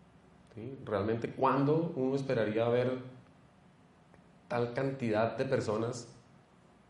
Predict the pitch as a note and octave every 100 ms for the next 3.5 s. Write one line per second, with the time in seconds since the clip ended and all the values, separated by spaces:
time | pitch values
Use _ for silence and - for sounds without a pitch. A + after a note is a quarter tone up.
0 | - - - - - A2+ G#2+ G2 F2+ -
1 | - - G#2 G2+ A#2 - - G#2 G#2+ G#2+
2 | A#2 G#2+ G2+ C3 C3+ - C#3 C3+ - -
3 | C#3 C#3 B2+ D#3 D#3+